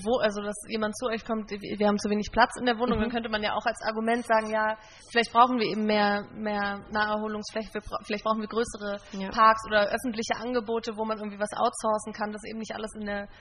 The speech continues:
Speaker 1: Wohnung stattfinden muss, was aber natürlich auch mit so einer ein bisschen gesellschaftlichen Transformation irgendwie zusammenhängt. Das muss man, müssen die <laughs> Leute ja erstmal gut finden.
Speaker 2: Ja,
Speaker 1: Aber habt
Speaker 2: total.
Speaker 1: ihr da irgendwie auch so, also dass ihr, diskutiert ihr solche Sachen?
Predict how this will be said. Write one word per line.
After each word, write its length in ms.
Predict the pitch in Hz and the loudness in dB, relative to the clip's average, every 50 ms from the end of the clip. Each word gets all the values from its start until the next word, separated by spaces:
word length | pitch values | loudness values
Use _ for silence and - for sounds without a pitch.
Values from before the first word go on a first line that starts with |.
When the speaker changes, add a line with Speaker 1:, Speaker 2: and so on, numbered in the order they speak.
| - - - | -8 0 4
Speaker 1:
Wohnung 240 | 233 262 277 269 | 6 6 6 6
stattfinden 640 | - - 262 254 254 - 262 247 233 240 240 226 - - - - - - | 6 8 6 6 6 6 2 2 4 2 0 -2 -4 -10 -14 -20 -6 2
muss, 240 | 233 220 233 285 302 - - | 6 8 8 8 8 6 6
was 140 | 226 226 226 | 6 6 6
aber 160 | 220 214 214 | 6 6 8
natürlich 400 | 214 214 208 233 220 214 233 - | 8 8 6 6 0 0 0 2
auch 140 | 220 226 240 | 2 4 4
mit 100 | 240 - - | 4 4 4
so 180 | 226 220 214 | 6 6 6
einer 320 | 220 214 214 208 208 208 208 - - - - - - - - | 6 6 6 8 6 6 4 0 -8 -18 -18 -18 -18 -10 -4
ein 100 | 220 208 | 0 2
bisschen 280 | 226 226 - 247 233 | 2 4 6 6 6
gesellschaftlichen 560 | 214 202 220 233 240 262 247 - 240 226 220 214 | 6 8 8 10 10 8 6 6 4 4 4 6
Transformation 640 | - 226 214 - 233 214 214 208 - - 220 220 214 | 6 6 8 8 6 6 6 6 6 6 4 6 6
irgendwie 240 | 220 208 208 208 202 | 4 4 4 4 2
zusammenhängt. 500 | - 214 196 214 208 214 233 208 202 - | 2 4 6 6 8 8 6 4 4 2
Das 140 | 202 - | 2 4
muss 140 | 226 226 - 233 | 4 4 6 6
man, 240 | 208 196 202 202 | 4 4 4 4
müssen 220 | 208 214 - - 214 | 2 2 2 4 4
die 100 | 254 269 | 6 6
<laughs> 0 | |
Leute 320 | 320 302 277 233 - - | 6 4 4 2 0 0
ja 160 | 220 262 294 | 0 2 2
erstmal 320 | - 202 214 - 208 196 196 | 2 2 2 2 0 2 2
gut 180 | 202 254 254 - | 2 0 0 0
finden. 420 | - 208 196 196 - - 226 254 - - | 0 0 0 0 0 -4 -6 -6 -6 -6
Speaker 2:
Ja, 240 | 208 208 202 202 202 - 208 | -6 -4 -4 -4 0 2 4
Speaker 1:
Aber 160 | 196 226 226 | 6 6 6
habt 160 | 247 208 196 | 6 6 4
Speaker 2:
total. 40 | 254 | 4
Speaker 1:
ihr 40 | 214 | 8
da 240 | 226 220 220 226 | 10 10 10 10
irgendwie 320 | - 226 233 226 214 214 - | 10 8 6 6 6 4 4
auch 160 | - 220 220 - 226 | 4 4 2 2 0
so, 240 | 214 226 220 214 214 - | 0 2 2 2 2 2
also 300 | 208 196 196 196 196 190 | 0 -2 -2 -2 -2 -2
dass 180 | 196 202 202 - - | 0 -2 0 0 0
ihr, 60 | 220 196 | 0 2
diskutiert 540 | - 226 214 - 254 214 - - 285 - - | 4 4 6 6 6 6 8 6 6 6 6
ihr 100 | 277 269 | 6 6
solche 300 | 262 269 277 262 285 254 | 6 6 4 4 2 0
Sachen? 380 | 269 277 269 - - 311 330 | 0 0 0 -2 -6 -12 -12